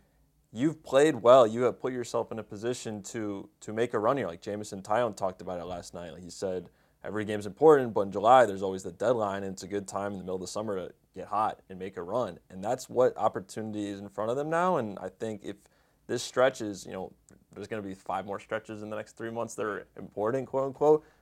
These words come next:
this is probably one of their most important stretches of the season so far, based on the way they have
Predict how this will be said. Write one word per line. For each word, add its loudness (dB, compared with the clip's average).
this -8
is -8
probably 8
one 2
of 0
their 0
most -2
important -2
stretches -2
of -6
the -8
season -6
so -6
far, -2
based -6
on -2
the -4
way 0
they -2
have -2